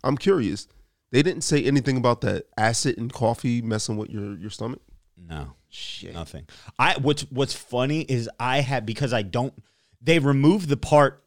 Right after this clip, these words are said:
Speaker 2: of my intestines, my large intestines, that was infected.
Speaker 1: Yeah.
Speaker 2: Okay? That's what coffee, the acidity in, in, you know, tomato sauce and coffee and all that shit, alcohol,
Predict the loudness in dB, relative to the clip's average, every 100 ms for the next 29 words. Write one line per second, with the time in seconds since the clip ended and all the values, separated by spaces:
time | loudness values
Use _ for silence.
0 | 0 4 4 2 -2 0 2 0 -2 -4
1 | -4 0 -2 -2 -6 -6 -6 -4 -2 0
2 | 0 0 -4 -4 -4 -4 -8 -12 -12 -16
3 | _ _ _ _ -2 -2 0 -2 -2 0
4 | -2 -2 -8 -18 _ _ -10 -6 -4 -2
5 | -2 -4 _ _ _ -2 2 2 0 -6
6 | -6 -10 -6 2 2 2 -2 _ _ _
7 | _ -6 0 0 0 -2 -2 0 -2 -2
8 | -2 -2 -2 -2 -2 -2 0 -2 -2 -6
9 | -4 -2 -2 -4 -4 -4 -6 -8 -6 -2
10 | 0 0 -2 -4 -4 -4 -8 -10 -2 0
11 | 2 0 -4 -2 -2 -2 -2 -4 -6 -4
12 | 0 0 0 -4 2 2 2